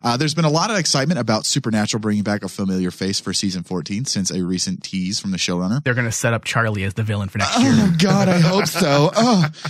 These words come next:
Speaker 1: Uh, well, Andrew Dabb has now gone, uh, one further and revealed that a fan favorite will grace our screens once again for the finale. Uh, speaking to T V Line's Michael, I'm not saying that guy's last name, uh, the showrunner said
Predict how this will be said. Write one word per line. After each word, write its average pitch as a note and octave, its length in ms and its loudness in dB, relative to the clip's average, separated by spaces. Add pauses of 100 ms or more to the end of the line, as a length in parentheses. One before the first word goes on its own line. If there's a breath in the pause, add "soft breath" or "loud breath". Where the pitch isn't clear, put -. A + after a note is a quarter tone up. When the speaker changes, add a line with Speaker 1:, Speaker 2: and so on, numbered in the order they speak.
(200 loud breath)
Speaker 1:
Uh, C#3+ 280 2 (200)
well, D#3 140 4
Andrew A#3+ 300 2
Dabb E3 240 2
has B2+ 180 0
now D3+ 200 2
gone, C3 340 2 (100)
uh, A2 300 2
one D3 200 2
further A#2+ 300 2
and A2 100 4
revealed A2+ 280 2
that G#2 100 2
a G2 60 0
fan G3 520 2
favorite E3 480 -2
will G#2+ 120 -4
grace A#2 340 2
our G#2 100 0
screens D3+ 460 2
once A#2 180 2
again C3 320 2
for G2 100 -4
the F#2 80 -4
finale. A#2 540 -4 (340 loud breath)
Uh, G2 120 0
speaking C#3+ 340 0
to A#2 60 2
T C3 140 0
V A#2+ 100 2
Line's A2 340 2
Michael, A2+ 680 0
I'm G2+ 180 -2
not G2 160 -2
saying G2 200 -2
that G2 100 -2
guy's G2 180 -2
last F#2+ 220 -2
name, C#3 180 0 (300 loud breath)
uh, A2+ 160 0
the A#2 80 -2
showrunner F3+ 440 4
said - 320 -2